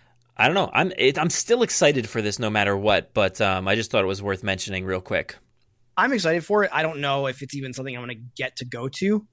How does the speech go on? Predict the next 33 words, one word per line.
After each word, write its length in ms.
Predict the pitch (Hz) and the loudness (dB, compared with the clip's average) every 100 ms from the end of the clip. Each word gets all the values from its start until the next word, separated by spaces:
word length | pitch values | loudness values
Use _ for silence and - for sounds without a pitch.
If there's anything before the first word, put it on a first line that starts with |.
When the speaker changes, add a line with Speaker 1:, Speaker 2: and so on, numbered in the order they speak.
| - | -8
Speaker 2:
Um, 400 | 123 117 107 107 _ _ _ | -6 -6 -8 -16 _ _ _
I 100 | 135 | -4
just 200 | 131 120 | -4 -4
don't, 320 | 143 135 120 _ _ _ _ _ _ _ _ _ | -2 -4 -8 _ _ _ _ _ _ _ _ _
I 120 | 139 | -2
don't 160 | 139 139 | 0 0
know. 180 | 131 | 0
I 80 | 120 | 2
don't 120 | 160 | 0
really 180 | 151 151 | 0 0
have 200 | 143 135 | 2 2
anybody 280 | 135 131 131 | 0 -2 -2
to 60 | 117 | -4
go 180 | 110 127 | -4 -4
with 440 | 113 123 139 - - _ _ _ | -2 -2 -2 -4 -14 _ _ _
on 200 | 151 156 | 2 4
this 200 | 160 - | 4 4
one, 280 | 185 180 185 | 4 4 2
Speaker 1:
<laughs> 0 | |
Speaker 2:
and 160 | 135 | 2
I 80 | 131 | 2
don't 180 | 131 123 | 0 0
know 300 | 131 127 117 | 0 0 -2
if 160 | 110 | -6
it's 160 | 120 - | -6 -6
something 320 | 127 120 120 | -6 -6 -8
that, 140 | 113 104 | -10 -10
like, 240 | 113 107 107 | -10 -10 -10
I 60 | |
should, 240 | 110 117 101 101 _ _ _ _ _ _ _ _ 139 - | -10 -10 -16 _ _ _ _ _ _ _ _ _ -16 -2
you 100 | 156 | 0
know, 120 | 127 | 0
drive 420 | 127 143 143 135 | 2 2 2 0